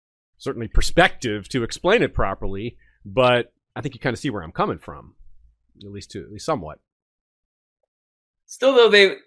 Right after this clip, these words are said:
Speaker 2: I feel like they were probably young enough to have not fully had the
Speaker 1: Yeah.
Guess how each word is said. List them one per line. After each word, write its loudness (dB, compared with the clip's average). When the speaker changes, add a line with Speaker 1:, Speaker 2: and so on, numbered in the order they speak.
Speaker 2:
I 4
feel 2
like 4
they 6
were -2
probably 2
young 4
enough -2
to -6
have -10
not 2
fully 0
had 2
the -2
Speaker 1:
Yeah. -14